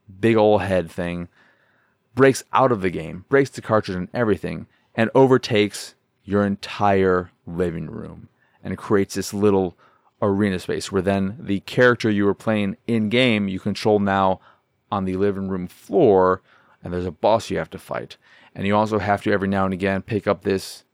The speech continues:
toy gun, which you, you pulled out of the game. It came out of the game, which is what you used to distract your mother as well. But during the boss fight, you will have to shoot these Jenga towers to do,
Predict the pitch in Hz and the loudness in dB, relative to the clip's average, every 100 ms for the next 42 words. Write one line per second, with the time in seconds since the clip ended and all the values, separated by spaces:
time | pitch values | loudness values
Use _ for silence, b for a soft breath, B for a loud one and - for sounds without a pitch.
0 | _ _ _ - - 98 98 95 95 95 | _ _ _ -10 2 4 4 4 2 -2
1 | 98 _ _ _ - 92 110 113 165 196 | -8 _ _ _ -16 0 2 4 0 -6
2 | - _ 101 101 107 - - 101 - - | -10 _ -6 -2 -4 -6 -10 -12 -8 -6
3 | 156 113 98 92 117 92 - 139 120 127 | 0 0 0 -2 -2 -4 -4 -4 -2 -2
4 | 98 95 101 87 87 - 92 92 92 90 | -4 -2 -2 -2 -6 -8 -4 -4 -2 -6
5 | - 85 85 98 90 92 90 85 87 104 | -6 -10 -4 -4 -2 -4 -4 -6 0 2
6 | 90 - b b b b _ 104 - 110 | 2 -2 b b b b _ -4 2 2
7 | 110 98 101 101 113 104 98 92 92 - | 2 4 4 2 0 -2 -2 -2 -4 -4
8 | 92 - 104 98 98 92 82 b b b | -8 -6 -6 -6 -6 -8 -10 b b b
9 | 80 90 98 104 101 107 107 110 117 127 | -8 -4 0 0 0 2 4 6 6 4
10 | 127 b b _ - 107 92 90 87 87 | -2 b b _ -4 0 2 0 -2 -4
11 | 90 _ _ _ _ _ _ 107 107 98 | -8 _ _ _ _ _ _ 2 2 2